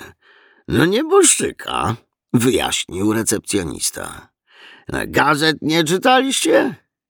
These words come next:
Zmarły wisiał w samych slipkach, na stryczku i tylko w majtkach. W pokoju ani śladu po reszcie ciuchów, ale dziewczyna nie mogła ich wynieść w torbie, no, nie zmieściłyby się. Nieboszczyk był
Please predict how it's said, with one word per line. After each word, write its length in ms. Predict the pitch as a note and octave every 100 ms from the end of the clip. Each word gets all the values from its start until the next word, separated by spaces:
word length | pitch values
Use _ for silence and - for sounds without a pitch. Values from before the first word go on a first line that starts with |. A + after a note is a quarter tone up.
| _ -
Zmarły 540 | F#2+ C3 E3+ G3 G#3+
wisiał 360 | G#3 A3 G#3 A3+
w 40 |
samych 340 | - A3+ A#3 A3
slipkach, 640 | B3 G#3+ - D2 - - _ - - - -
na 220 | - C3 C3+
stryczku 480 | - E3 F3+ -
i 100 | F#3+
tylko 380 | F#3+ G3 G3 G#3+
w 20 |
majtkach. 680 | A#3+ A3 D3 - - F3 - _ _ _ - - -
W 100 | -
pokoju 480 | B2+ C3+ F3 F3+ E3+
ani 320 | F3 F3 E3+
śladu 480 | E3+ F#3 F#3 F3 E3
po 140 | F3+
reszcie 420 | F#3 D#3+ - F#3
ciuchów, 440 | - A3 D#3+ E2+ D#2+
ale 220 | A#2 C#3+
dziewczyna 500 | C#3 C#3 - E3+ D#3
nie 140 | D#3
mogła 360 | E3+ E3+ D#3 D3+
ich 160 | D3
wynieść 400 | D3 D#3+ C3 A#2
w 40 | -
torbie, 420 | C#3 A2+ C#2+ C2+
no, 180 | D2+ A2+
nie 220 | C#3+ D3+
zmieściłyby 800 | D3 F3 - G3 F#3+ G#2+ C#2 G#1+
się. 140 | - - _ _ _ _ - - -
Nieboszczyk 600 | - A2+ C#3 D#3+ - D3+
był 300 | D3 E3 D#3+